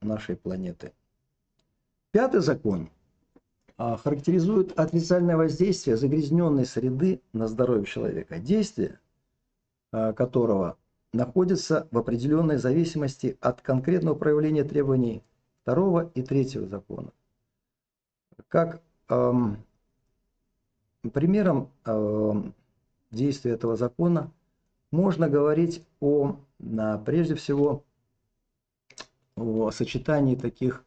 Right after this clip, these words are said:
э, вредных, э, факторов, как, о которых я уже говорил, э, эндемии, йодной эндемии для определенных ра-, районов и,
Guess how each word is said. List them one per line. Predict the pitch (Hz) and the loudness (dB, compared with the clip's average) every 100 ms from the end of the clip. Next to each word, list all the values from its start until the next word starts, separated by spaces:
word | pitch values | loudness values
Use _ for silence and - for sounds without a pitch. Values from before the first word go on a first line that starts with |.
| - | -8
э, | 110 110 107 104 | -2 -2 -2 -6
вредных, | 107 113 139 131 95 - _ _ _ _ _ _ _ _ _ - | -6 0 0 0 -4 -8 _ _ _ _ _ _ _ _ _ -14
э, | - - - - | -14 -12 -12 -2
факторов, | 127 131 - 110 - - _ | -2 -2 -4 -4 -6 -18 _
как, | 98 - _ | -12 -12 _
о | 104 | -8
которых | 104 110 113 110 - | -4 -2 -2 -2 -2
я | 107 | -2
уже | 104 98 | -2 -4
говорил, | 101 107 113 117 110 - | -2 0 0 0 -2 -8
э, | 98 98 98 95 | -6 -4 -4 -6
эндемии, | 107 104 107 131 180 190 190 - _ _ _ _ _ _ - | -6 -2 0 2 2 2 -2 -8 _ _ _ _ _ _ -10
йодной | 120 131 127 | -2 0 2
эндемии | 127 123 127 135 131 120 | 2 2 2 2 2 0
для | 113 120 | -2 -2
определенных | 113 117 117 120 117 117 | -2 -4 -2 -2 -2 -2
ра-, | 120 110 | -4 -2
районов | 113 110 113 104 101 _ - | -2 -2 -2 -4 -8 _ -4
и, | 180 - | 0 0